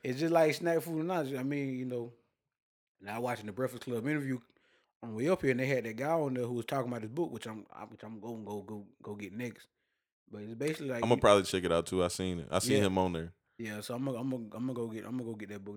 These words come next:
Speaker 1: I wish I had his name, but, uh, uh, even the book name. But, uh, but yeah, I'ma go check it out, man, 'cause, like, I'm just discovering, man, like, you know, it's just so much stuff, like, that you don't need. Like,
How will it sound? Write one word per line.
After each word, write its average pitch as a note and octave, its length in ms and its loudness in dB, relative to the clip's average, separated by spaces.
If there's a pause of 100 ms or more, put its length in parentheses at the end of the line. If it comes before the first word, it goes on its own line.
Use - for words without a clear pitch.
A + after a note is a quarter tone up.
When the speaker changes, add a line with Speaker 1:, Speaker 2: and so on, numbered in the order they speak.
Speaker 1:
I A#2+ 60 -6
wish C#3 140 -4
I B2 40 -4
had A2 160 -8
his G2 80 -12
name, G#2+ 380 -10 (500)
but, G2+ 140 -10
uh, G#2 360 -6 (360)
uh, - 180 -8
even G#2+ 200 -8
the - 60 -12
book C3 180 -4
name. F#3 320 -14 (640)
But, G#2 120 -12
uh, G2 320 -10 (1300)
but G#2+ 120 -10
yeah, A#2 100 -2
I'ma D3 140 -2
go C#3+ 100 0
check D3+ 200 -2
it D3 100 -4
out, C3+ 160 -2
man, B2 200 -4
'cause, A#2+ 180 -4
like, A2+ 280 -6 (1500)
I'm C3+ 120 -4
just C3 220 0
discovering, C3 540 -2
man, A#2+ 260 -4
like, A#2 160 -6
you C3+ 100 -8
know, C3 140 -2
it's C#3+ 140 0
just C3+ 200 -4
so C3 160 -4
much C3 260 -2
stuff, - 280 -8
like, G#2+ 240 -10
that G#2 200 -14
you B2 60 -12
don't A#2 360 -6
need. B2 240 -6
Like, G2+ 260 -12